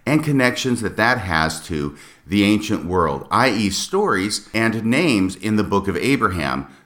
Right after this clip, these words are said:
that connect to the ancient world that we find in ancient documents that Joseph Smith did not have access to. So really, this separate area focuses on the text of the Book of Abraham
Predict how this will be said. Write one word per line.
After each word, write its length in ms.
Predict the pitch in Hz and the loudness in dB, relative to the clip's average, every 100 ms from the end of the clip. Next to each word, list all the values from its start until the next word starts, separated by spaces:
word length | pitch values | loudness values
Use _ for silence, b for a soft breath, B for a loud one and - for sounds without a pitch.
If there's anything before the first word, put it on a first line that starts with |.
| - | -6
that 260 | 120 156 | -2 -2
connect 340 | - 135 98 95 | 0 2 2 0
to 60 | 92 | -2
the 140 | 95 | 0
ancient 320 | 110 117 - | 0 0 -2
world 220 | 82 87 | 0 2
that 100 | 85 | 2
we 80 | 98 | -2
find 300 | 113 107 104 | 0 0 2
in 180 | 95 - | 0 0
ancient 380 | 110 113 113 87 | 0 0 -2 0
documents 640 | 127 185 - 101 80 85 B B - | 2 0 0 0 0 -4 B B -2
that 160 | 110 | 0
Joseph 340 | 120 147 147 143 | 2 2 0 -2
Smith 340 | 117 101 - | 0 0 2
did 200 | 120 131 | 0 2
not 220 | 110 107 | 2 2
have 300 | 95 95 95 - | 2 0 0 0
access 540 | 90 90 - 85 80 | 0 0 0 -2 -2
to. 400 | - 143 95 - B B B | -4 -2 -2 -2 B B B
So 180 | - 143 | -2 0
really, 320 | 165 160 127 | 2 4 4
this 440 | 117 113 - - | 4 2 0 -8
separate 520 | - - 214 175 135 - | -4 0 2 2 0 2
area 500 | 120 117 90 69 - | 2 2 2 -2 -4
focuses 520 | - 196 185 160 151 | -2 -2 0 0 2
on 140 | 139 113 | 2 2
the 120 | 95 | 0
text 400 | - 220 220 - | 0 0 0 0
of 120 | 107 | 0
the 80 | 82 | 0
Book 260 | 76 85 92 | 0 0 0
of 80 | |
Abraham 680 | 82 80 80 80 76 73 76 | 0 0 0 -2 -2 -2 -4